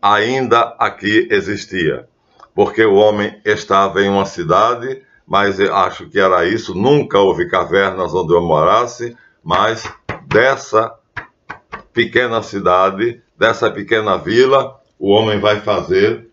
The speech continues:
uma coisa fabulosa. Ele vai transformar isto, e ele vai transformar isto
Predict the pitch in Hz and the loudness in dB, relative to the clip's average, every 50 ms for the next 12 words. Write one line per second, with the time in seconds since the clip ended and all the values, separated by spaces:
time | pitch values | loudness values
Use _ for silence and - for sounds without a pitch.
0 | _ _ 90 101 107 95 - - 95 104 107 101 104 101 - - 104 107 98 98 | _ _ -8 -6 -4 -4 -4 -2 0 0 2 2 0 -2 -2 -2 -2 -2 0 -2
1 | 98 98 92 80 73 71 - 69 67 - - _ _ _ _ _ - 71 - - | -2 -2 -2 -2 -4 -6 -8 -12 -16 -18 -20 _ _ _ _ _ -20 -20 -8 -4
2 | 98 104 95 - 107 110 107 - - 104 120 127 - - - - 107 98 92 90 | -2 -2 -2 0 0 0 0 0 -2 -4 -4 -4 -4 -6 -6 -4 -4 -4 -4 -6
3 | 95 101 104 107 104 104 101 87 - - - _ - - - - _ _ _ _ | -4 -2 0 0 0 -2 -4 -6 -6 -10 -14 _ -18 -18 -18 -18 _ _ _ _
4 | _ 82 87 104 107 104 104 101 107 101 98 98 107 107 113 107 101 101 98 92 | _ -8 -4 -2 -2 0 0 0 -2 -2 -2 -4 -6 -6 -6 -6 -6 -6 -6 -6
5 | 95 92 87 80 78 76 - - - _ _ _ _ _ _ _ _ _ _ _ | -4 -2 -2 -2 -2 -4 -6 -12 -18 _ _ _ _ _ _ _ _ _ _ _
6 | _ _ 85 101 113 123 117 - - 120 123 - - - | _ _ -8 -6 -4 -4 -6 -6 -6 -6 -6 -6 -6 -10